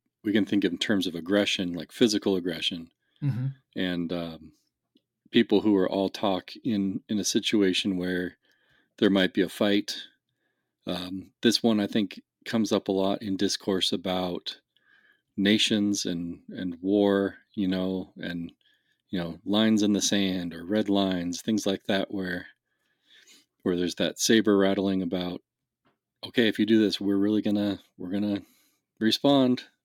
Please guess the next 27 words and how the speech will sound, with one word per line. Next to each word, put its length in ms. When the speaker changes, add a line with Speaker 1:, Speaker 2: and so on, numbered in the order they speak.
Speaker 1:
we 60
Speaker 2:
Mm-hmm. 80
Speaker 1:
promise." 480
And 140
then, 180
Speaker 2:
Yeah. 220
Speaker 1:
uh, 240
and 180
usually, 420
thank-, 460
thankfully, 640
it's, 380
<laughs> 200
there's, 240
there 200
isn't 360
follow-up 520
for, 340
for 160
a 40
lot 200
of 80
stuff. 480
Um, 420
I 80
think 220
that's, 240